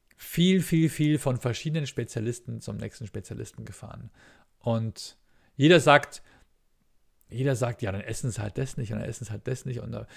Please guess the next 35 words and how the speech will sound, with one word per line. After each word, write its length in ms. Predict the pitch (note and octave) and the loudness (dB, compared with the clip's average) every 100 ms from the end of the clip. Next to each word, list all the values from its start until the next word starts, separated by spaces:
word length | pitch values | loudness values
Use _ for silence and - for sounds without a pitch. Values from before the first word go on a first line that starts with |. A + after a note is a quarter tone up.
| - - | -20 -8
vielleicht 380 | C3+ C3+ C#3 | 6 8 6
ist 180 | - C3 | 0 0
es 180 | C#3 - | 0 0
ja 140 | B2 | -2
auch 200 | A#2+ B2+ | 0 -2
nur 300 | C3 C3 A#2 - _ _ _ _ - | 2 2 0 -6 _ _ _ _ -14
Stress. 720 | - B2+ B2+ C#3+ - - - - _ _ _ _ | -8 2 4 6 2 -2 -16 -20 _ _ _ _
Und 600 | - B2+ B2+ B2 - - - - _ _ _ _ | 2 4 6 2 -4 -14 -18 -20 _ _ _ _
dann 180 | C3 B2+ | 0 0
kommt 260 | C3+ D#3 E3 | 2 0 2
so 100 | D3 | 0
dieses, 560 | C#3+ C#3 D3 C3 - _ _ _ _ - | 2 2 0 -2 -6 _ _ _ _ -4
„Ja, 240 | B2 B2+ | 4 6
ja, 500 | C3 A#2 A2 A2+ A#2 - | 6 6 4 2 -2 -2
äh, 300 | A#2 A2 G#2+ | 0 2 0
die 120 | A#2 | -2
Promi-Frau 920 | - B2+ C3 C3+ B2+ - A2+ G#2+ A2+ | 0 4 4 4 2 0 2 4 2
redet 340 | A#2 G#2+ A#2+ - | 2 0 0 -2
sich 220 | A2 - | -6 -4
irgendwas 440 | A#2 A2+ A2 - | -4 -2 -4 -8
ein.“ 460 | - G#2 G#2 G#2+ G#2 _ - - - _ | -8 -6 -4 -6 -8 _ -20 -20 -20 _
Und, 440 | - G#2+ G#2+ G2+ | -6 -4 -4 -8
äh, 420 | A2+ A2 - B2+ A#2+ _ _ _ _ - | -8 -6 -6 -8 -12 _ _ _ _ -12
es 180 | - C3+ | -8 -6
ist 180 | D3 C3 | -4 -2
unfassbar, 640 | G3+ F#3+ E3 E3+ - B2 A#2+ | 0 2 4 2 4 4 4
was 160 | B2 | 0
man 140 | B2 A#2+ | 2 2
da 120 | A#2 | 2
so 120 | A#2 | 0
für 160 | - A2 | -2 -2
Sachen 320 | A#2 B2+ G#2 | -4 -4 -2
hört 180 | G#2+ - | -2 -4
von 160 | A2+ | -6
Ärzten. 540 | A#2 G#2+ - - G#2+ | -6 -8 -10 -12 -12